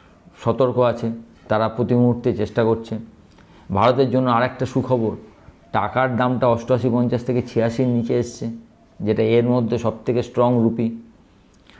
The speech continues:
আচ্ছা, ডলার ইনডেক্স আপনাদের বারবার বলি, অনেক চেষ্টা করেও চারের ওপর যেতে পারেনি।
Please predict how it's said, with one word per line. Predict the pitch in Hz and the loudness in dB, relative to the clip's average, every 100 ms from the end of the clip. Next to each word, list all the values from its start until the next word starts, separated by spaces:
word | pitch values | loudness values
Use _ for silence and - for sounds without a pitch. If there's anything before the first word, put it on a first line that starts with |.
| - _ | -20 _
আচ্ছা, | 92 - 95 85 - - _ _ 104 | -12 -10 -10 -10 -14 -20 _ _ -2
ডলার | 104 120 131 | 2 4 4
ইনডেক্স | 131 131 127 120 | 2 2 0 0
আপনাদের | 113 123 110 | 0 0 0
বারবার | 104 113 127 123 | 0 2 2 2
বলি, | 107 113 117 | 2 0 0
অনেক | 110 117 117 | 0 0 0
চেষ্টা | 117 - 120 | -4 -2 0
করেও | 135 135 | 2 2
চারের | 135 110 113 | 2 2 2
ওপর | 110 117 | 2 2
যেতে | 104 104 | 0 0
পারেনি। | 104 107 104 | 0 0 0